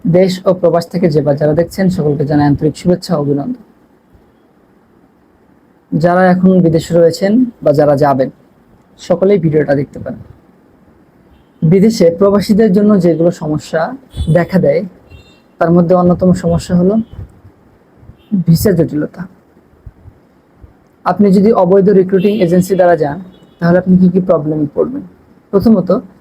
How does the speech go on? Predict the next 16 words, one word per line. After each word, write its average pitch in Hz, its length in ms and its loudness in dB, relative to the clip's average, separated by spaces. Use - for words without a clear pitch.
আপনার 170 280 -2
অবৈধ 175 380 2
থাকার 185 320 2
একটা 175 200 0
ঝুঁকি 160 220 -2
থাকবে, 160 340 -6
অনেক 185 320 0
টাকা 202 200 -2
খরচ 185 300 0
করে 180 160 0
বিদেশে 160 360 -2
যাওয়া 170 220 2
লাগবে। 156 340 -2
তৃতীয়ত, 220 560 2
আপনার 185 500 0
কাজ 226 440 0